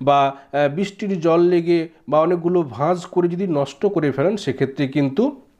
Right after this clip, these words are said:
এটা পাওয়ার জন্য আপনাকে অনেকটা কষ্ট করতে হবে। অ্যাপ্লাই তো করতে হবে, অ্যাপ্লিকেশন লেখা থাকতে শুরু করে আপনাকে একটা ফাইন দিতে হবে।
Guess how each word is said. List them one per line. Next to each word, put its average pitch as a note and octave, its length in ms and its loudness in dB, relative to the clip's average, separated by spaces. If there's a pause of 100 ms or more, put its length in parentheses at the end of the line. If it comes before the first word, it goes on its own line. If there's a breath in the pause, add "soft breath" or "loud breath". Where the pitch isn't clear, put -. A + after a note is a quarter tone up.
(360)
এটা C3 240 2
পাওয়ার C#3 420 2
জন্য D#3 320 0 (160 loud breath)
আপনাকে C3 380 -4
অনেকটা F#3+ 500 0
কষ্ট C#3 320 -2
করতে D3 400 -2
হবে। C#3+ 320 2 (200 loud breath)
অ্যাপ্লাই A3 420 2
তো A#3+ 160 -2
করতে G3 340 0
হবে, G3 260 2
অ্যাপ্লিকেশন F#3 640 -2
লেখা E3 240 -2
থাকতে F3 340 -2
শুরু E3 300 -2
করে E3+ 260 2
আপনাকে D#3 340 0
একটা D#3 180 -4
ফাইন E3 440 0
দিতে E3+ 240 2
হবে। D#3+ 280 2